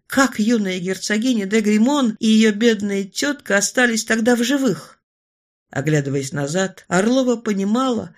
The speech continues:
насколько они все рисковали. Да, даже сейчас жутко.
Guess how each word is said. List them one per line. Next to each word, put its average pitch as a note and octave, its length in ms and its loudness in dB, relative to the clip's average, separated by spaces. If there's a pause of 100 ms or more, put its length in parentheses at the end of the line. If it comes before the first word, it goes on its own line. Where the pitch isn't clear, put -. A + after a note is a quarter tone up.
насколько C4 960 -2
они F#3+ 340 -2
все G#3 440 0
рисковали. F3 880 -6 (480)
Да, F3 720 0 (360)
даже A#3 360 2
сейчас C4 720 2
жутко. A3 840 -2